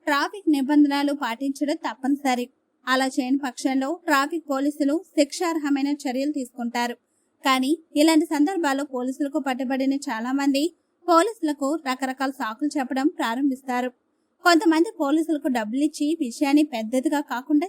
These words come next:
చేస్తారు. అయితే ట్రాఫిక్ పోలీసులకు చిక్కిన ఓ కుర్రోడు ఏం చేశాడో చూసి చాలా మంది నవ్వు ఆపుకోలేకపోతున్నారు.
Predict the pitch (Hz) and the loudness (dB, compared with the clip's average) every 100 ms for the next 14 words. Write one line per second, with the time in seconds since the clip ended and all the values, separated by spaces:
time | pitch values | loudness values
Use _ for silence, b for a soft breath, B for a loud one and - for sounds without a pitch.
0 | - 233 226 247 247 - _ _ _ - | -4 -6 -4 -4 -4 -8 _ _ _ -2
1 | 254 254 247 339 _ 320 294 302 320 - | 0 0 -2 -4 _ 0 2 2 -2 -2
2 | 269 294 294 277 294 285 285 285 277 277 | 0 0 0 -4 -4 -4 2 2 2 -2
3 | 233 262 277 294 349 _ _ - 311 415 | -2 0 2 2 0 _ _ 2 2 2
4 | 359 311 320 294 294 311 285 277 311 339 | -2 -2 0 0 0 -2 -4 0 2 2
5 | - - 285 262 349 302 294 294 240 240 | 0 -2 2 4 4 6 4 2 0 0
6 | 262 233 - 277 277 277 294 254 247 240 | -2 -2 -4 -2 -2 -4 -4 -4 -4 -2
7 | 247 247 | -2 -4